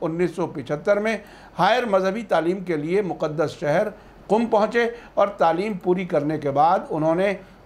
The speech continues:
कानून में मास्टर्स की डिग्री भी हासिल की। सैयद इब्राहिम रईसी ने दो हज़ार एक में डॉक्टरेट की डिग्री हासिल की। वे उन्नीस सौ अस्सी में तेहरान के नज़दीक करज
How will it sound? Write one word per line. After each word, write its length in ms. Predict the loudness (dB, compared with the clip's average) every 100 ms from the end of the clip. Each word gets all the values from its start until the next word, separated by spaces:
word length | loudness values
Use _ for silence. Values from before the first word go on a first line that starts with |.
| 0
कानून 320 | 2 2 0
में 160 | 0 -2
मास्टर्स 560 | 0 0 0 -2 -2
की 140 | -4 -8
डिग्री 340 | -4 -2 -2
भी 120 | -2 0
हासिल 320 | 0 -2 -4
की। 220 | -2 -2 -4 -2
सैयद 340 | 4 6 4 4
इब्राहिम 540 | 4 4 4 2 4
रईसी 380 | 4 2 2 2
ने 240 | 2 2
दो 260 | 0 0 2
हज़ार 420 | 4 4 4 2 -2
एक 200 | -2 -2
में 220 | -4 0
डॉक्टरेट 480 | 0 0 -4 -6 -6
की 120 | -6
डिग्री 320 | -4 -2 0
हासिल 340 | 0 0 -2 -2
की। 180 | -2 -4 -6 -18 -10 0
वे 460 | 2 4 2 0 0
उन्नीस 420 | 2 2 0 0
सौ 140 | 2 2 0
अस्सी 340 | -2 -2 -4
में 180 | -2 -2
तेहरान 520 | -2 -2 2 2 0 -2
के 100 | -2
नज़दीक 580 | -2 -4 -4 -4 -4 -8 -8 0
करज 340 | 4 4 2